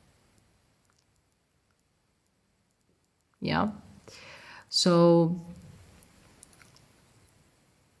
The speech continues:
caloosha furniinkeeda adiga mas-uulka ah. Adiga waa inaad fahantid.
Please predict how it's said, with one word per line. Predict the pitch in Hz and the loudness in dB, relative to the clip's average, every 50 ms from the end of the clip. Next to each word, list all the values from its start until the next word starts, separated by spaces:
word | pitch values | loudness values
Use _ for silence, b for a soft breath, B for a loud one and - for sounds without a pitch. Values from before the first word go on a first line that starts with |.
| _ _ _ _ _ _ _ _ _ _ _ _ _ _ _ _ _ _ _ _ _ _ _ _ _ _ | _ _ _ _ _ _ _ _ _ _ _ _ _ _ _ _ _ _ _ _ _ _ _ _ _ _
caloosha | 170 175 190 214 247 262 - - 233 262 302 - - - - - - - b b b b b b b b b b b b - - - - - | -4 0 0 0 0 0 -2 -4 -4 -4 -4 -6 -12 -20 -20 -20 -20 -20 b b b b b b b b b b b b -20 -20 -16 -10 -8
furniinkeeda | - - 202 190 196 220 247 262 254 220 - 220 214 196 185 202 247 254 - - - | -4 -2 0 2 4 4 4 4 2 0 0 0 0 2 2 2 0 0 -4 -8 -2
adiga | - 180 208 208 196 185 | 2 2 4 4 4 2
mas-uulka | 175 170 - 175 170 170 - | 2 2 0 0 0 0 -2
ah. | - 151 123 - - - - - - - - - - - - - - - - - - - - - - - - - - - - - - - - - B B B B B B B B B B B B B B - | -2 -2 -4 -6 -12 -18 -20 -20 -20 -20 -20 -20 -20 -20 -20 -20 -20 -20 -20 -20 -20 -20 -20 -20 -20 -20 -20 -20 -20 -20 -20 -20 -20 -20 -20 -20 B B B B B B B B B B B B B B 0
Adiga | 180 190 202 262 254 247 | 2 4 4 4 4 4
waa | 220 190 | 2 4
inaad | 226 247 233 - | 2 0 0 0
fahantid. | - 185 175 170 165 170 - 156 156 | 0 0 2 2 0 0 -2 -4 -6